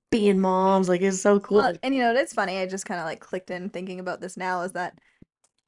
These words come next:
Speaker 2: I think her being a little bit nervous to go as, like, just the moms with the kids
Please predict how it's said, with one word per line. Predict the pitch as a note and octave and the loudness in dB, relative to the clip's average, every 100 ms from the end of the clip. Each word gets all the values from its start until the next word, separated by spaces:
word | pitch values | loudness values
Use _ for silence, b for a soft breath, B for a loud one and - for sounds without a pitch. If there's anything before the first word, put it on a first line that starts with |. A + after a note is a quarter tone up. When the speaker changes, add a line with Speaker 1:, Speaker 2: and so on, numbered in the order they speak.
| - | 0
Speaker 2:
I | A3+ | 2
think | B3 A#3+ - | 2 -2 -6
her | - - A3+ A#3 C4 | -12 0 4 6 4
being | A3+ A#3+ A#3+ | 2 -2 -2
a | A#3 | 0
little | A3+ | 0
bit | A3 E3 | -2 -2
nervous | F3+ F3+ G3+ A3 | 0 0 -2 -4
to | G3+ | -6
go | F3+ F3 F3+ | -2 0 0
as, | F3+ | -2
like, | F3+ E3 | -4 -6
just | - F#3+ - | -8 -14 -10
the | |
moms | F#3+ F3 F3+ F3+ F#3 | -8 -4 -4 -6 -8
with | G3 F3 | -8 -8
the | F3 | -12
kids | - D3 F3 A3 - | -10 -6 -6 -6 -10